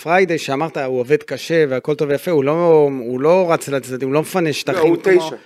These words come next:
Speaker 1: הוא לא כמו ניקולסקו.
Speaker 2: הוא תשע.
Speaker 1: שבא, נכון, הוא תשע, זה לעמוד ברחבה, הוא מתאמץ ועושה הכל, אבל הוא לא שחקן שאפשר לתת לו את הכדור ל-, ולפתח איזשהו משהו. עם ניס-, עם ניקולסקו דווקא כן,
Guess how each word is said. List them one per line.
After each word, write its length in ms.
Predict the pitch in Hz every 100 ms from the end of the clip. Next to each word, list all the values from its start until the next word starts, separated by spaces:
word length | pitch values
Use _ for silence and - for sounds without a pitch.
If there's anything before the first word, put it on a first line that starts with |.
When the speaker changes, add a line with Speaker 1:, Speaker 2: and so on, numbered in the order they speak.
| _ -
Speaker 1:
הוא 120 | 160
לא 100 | 190
כמו 260 | 214 196 160
ניקולסקו. 600 | 135 139 127 117 - 120
Speaker 2:
הוא 100 | - 147
תשע. 320 | 196 180 143 -
Speaker 1:
שבא, 340 | - 147 147
נכון, 420 | 131 135 147 110 143
הוא 140 | 202
תשע, 600 | 202 202 190 202 185 180
זה 120 | 151 147
לעמוד 280 | 151 165
ברחבה, 760 | 151 143 120 143 156 170 160 143
הוא 180 | - 139
מתאמץ 500 | 135 127 143 196 170
ועושה 260 | 143 139 185
הכל, 200 | 180 226
אבל 160 | 160 147
הוא 100 | 160
לא 200 | 202 196
שחקן 380 | - 170 190 196
שאפשר 760 | - 160 151 147 139 - 175
לתת 300 | 180 170 170
לו 60 | 180
את 80 | 160
הכדור 360 | - 147 160
ל-, 80 | 151 143 139 135 135 131 - - _ -
ולפתח 640 | 143 143 - 147 170 160
איזשהו 340 | 156 143 -
משהו. 280 | 139 139 139
עם 60 | 143
ניס-, 180 | 139 135
עם 260 | 151 135 131
ניקולסקו 520 | 131 139 175 - 180
דווקא 260 | 139 - 127
כן, 220 | 185 156